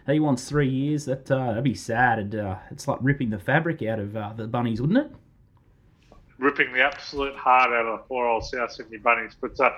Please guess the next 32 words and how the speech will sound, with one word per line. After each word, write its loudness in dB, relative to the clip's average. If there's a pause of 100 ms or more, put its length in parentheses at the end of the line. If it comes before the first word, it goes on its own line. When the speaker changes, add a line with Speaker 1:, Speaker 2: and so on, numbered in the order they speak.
(220)
Speaker 2:
oh, 4
they're, 2 (140)
to 0 (340)
be 8
fair 6
to 4
South, 0
they're 4 (100)
cast 2 (220)
with -8
their 0
cap. 0 (160)
They're, 4
they're 0
all 0
in -2
for -14
the -10
comp -6 (720)
this -2
year 2
and -4
next. -2 (100)
They 4 (120)
can't 0 (560)
really 8
be 2
offering 2
him -10
a -20
three-year 2
deal. 4